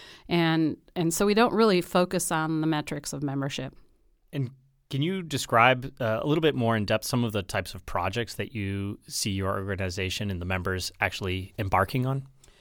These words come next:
Speaker 1: Sure. We have, um, three types of projects these days. Um, the first project that a lot of people hear about with Engineers Without Borders is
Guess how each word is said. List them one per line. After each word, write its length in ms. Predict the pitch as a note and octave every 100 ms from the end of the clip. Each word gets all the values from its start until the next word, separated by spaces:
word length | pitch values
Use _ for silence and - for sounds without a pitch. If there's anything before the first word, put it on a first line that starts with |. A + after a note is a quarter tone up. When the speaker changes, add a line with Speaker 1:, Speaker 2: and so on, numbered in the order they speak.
| -
Speaker 1:
Sure. 400 | - - C#4 F#3
We 140 | F#3+ A#3+
have, 340 | C4 B3 A#3 -
um, 340 | G#3+ G#3 G3+
three 420 | - - C#4+ C#4+ C#4 - - - - -
types 320 | A3+ G#3 -
of 140 | G3
projects 480 | - F3+ F3 C#3+ -
these 240 | F3 E3+ D#3+
days. 420 | E3+ D#3+ D#3 -
Um, 280 | F3+ F3 E3+ - - - -
the 80 | A3
first 260 | D#4+ E4
project 380 | A#3 F#3+ F#3+ E3+
that 80 | F3+
a 60 |
lot 180 | E3+ E3+
of 60 | F3
people 260 | F3 E3
hear 180 | D#3 E3+
about 280 | E3 D#3+ D#3
with 120 | D#3+
Engineers 460 | E3+ D#3+ E3 D#3+ D#3+
Without 280 | E3 D3 -
Borders 440 | D#3+ D#3 D#3 -
is 320 | F3 D#3+ D#3